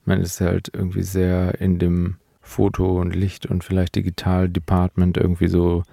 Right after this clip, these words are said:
drin und sieht vielleicht andere Sachen nicht so sehr. Und ich muss sagen, meine Sicht auf Haare, Make-up, Leute,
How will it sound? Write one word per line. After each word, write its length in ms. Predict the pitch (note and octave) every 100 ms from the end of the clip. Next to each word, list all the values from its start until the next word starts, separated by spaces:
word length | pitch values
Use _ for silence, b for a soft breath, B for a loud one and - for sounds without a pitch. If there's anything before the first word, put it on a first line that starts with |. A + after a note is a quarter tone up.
| b
drin 240 | - G2 F#2
und 160 | F2
sieht 200 | G2 A2+
vielleicht 320 | - E2 E2 -
andere 340 | F2 F2 F2
Sachen 360 | E2+ F2 - F2
nicht 160 | F2
so 100 | F#2+
sehr. 240 | E2+ F2 F2
Und 180 | F2 - - -
ich 120 | F2
muss 160 | G2+ -
sagen, 260 | G2 G2
meine 340 | F#2+ G2 G2 G2 A#2 - A2
Sicht 540 | G2 G#2 C3+ - -
auf 480 | - F2+ F#2 - - _
Haare, 320 | - G2+ F#2+
Make-up, 600 | F#2+ F#2 G2 C#3+ F3 E3+ - - _ -
Leute, 880 | G2+ A2 C#3 - - C#3+ C#3+ C#3+